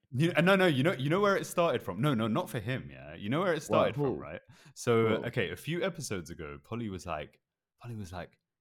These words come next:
Speaker 1: "Caleb's saying elephant flange."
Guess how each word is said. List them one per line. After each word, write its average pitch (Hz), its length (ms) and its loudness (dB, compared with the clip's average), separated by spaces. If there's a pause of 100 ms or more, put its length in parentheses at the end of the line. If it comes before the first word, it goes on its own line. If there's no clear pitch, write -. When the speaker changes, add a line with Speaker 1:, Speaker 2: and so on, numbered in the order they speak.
(200)
Speaker 1:
"Caleb's 160 420 -8
saying 117 420 -2 (560)
elephant 156 420 2
flange." 80 520 -4